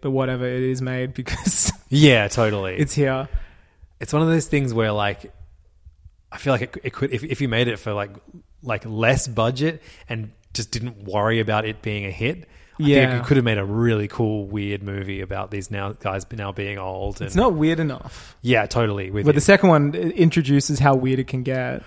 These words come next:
Speaker 2: I don't know if you can do weirdness like those movies are weird anymore, though. Like,
Speaker 1: I don't
Speaker 2: I,
Speaker 1: think you
Speaker 2: I, I
Speaker 1: can.
Speaker 2: think, I think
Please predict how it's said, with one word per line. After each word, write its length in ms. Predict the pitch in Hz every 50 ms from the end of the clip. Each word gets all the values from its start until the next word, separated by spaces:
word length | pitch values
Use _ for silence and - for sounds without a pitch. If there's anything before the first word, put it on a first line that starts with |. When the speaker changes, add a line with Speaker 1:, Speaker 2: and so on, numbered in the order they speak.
| - - -
Speaker 2:
I 80 | 165
don't 120 | 190 247 269
know 80 | 285
if 100 | 269 -
you 80 | 262 254
can 160 | - 233 180
do 340 | 127 110 123 135 165 175 165
weirdness 680 | 131 113 110 117 120 123 127 123 123 123 113 - - 120
like 300 | 113 110 110 113 - -
those 240 | 113 110 110 101 107
movies 340 | 107 107 101 101 107 92 104
are 60 | 101
weird 320 | 95 104 107 123 143 139
anymore, 420 | 127 107 104 104 104 95 90 90 92
though. 260 | 92 90 90 90 92 98
Like, 100 | 101 127
Speaker 1:
I 60 | 151
don't 160 | 160 160 143
Speaker 2:
I, 80 | 131 123
Speaker 1:
think 80 | -
you 60 | - 139
Speaker 2:
I, 20 |
I 40 | 131
Speaker 1:
can. 80 | 131 131
Speaker 2:
think, 220 | 135 143 156 - 131
I 40 | 113
think 300 | - 160 160 165 -